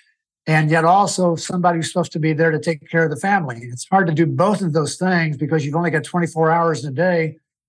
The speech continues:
If you're trying to fit in, you know, two or three, four hours of cycling on top of that in your day, something's gotta give someplace. So he did a great job. I, I, I would not change anything he did at all, but, um, it, it's a problem I know for all,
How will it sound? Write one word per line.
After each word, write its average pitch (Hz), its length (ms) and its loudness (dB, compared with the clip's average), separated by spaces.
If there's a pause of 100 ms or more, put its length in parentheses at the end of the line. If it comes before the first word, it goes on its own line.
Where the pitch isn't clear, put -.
(100)
If 151 140 -6
you're 135 60 -6
trying 170 220 2
to 160 60 0
fit 165 260 0
in, 165 600 0
you 156 120 -4
know, 139 400 -4 (160)
two 180 140 4
or 160 80 4
three, 175 560 0
four 175 320 0
hours 165 340 2
of 135 80 -10
cycling 185 520 0
on 147 100 -4
top 170 260 2
of 160 60 -4
that 180 200 0
in 170 120 -4
your 147 160 -4
day, 147 380 -4 (360)
something's 185 320 2
gotta 151 200 2
give 139 260 0
someplace. 127 640 -6 (420)
So 139 120 -4
he 185 120 4
did 214 100 2
a 185 40 0
great 180 220 2
job. 156 440 2 (280)
I, 156 280 -2
I, 156 240 0
I 165 40 2
would 156 100 0
not 151 140 0
change 160 260 -2
anything 160 240 -2
he 151 120 2
did 151 120 0
at 143 120 -2
all, 151 460 -2 (100)
but, 143 340 -6
um, 143 480 -2 (160)
it, 165 160 -4
it's 151 140 -6
a - 60 -14
problem 147 260 2
I 139 60 -2
know 139 140 -2
for 139 180 -4
all, 143 420 0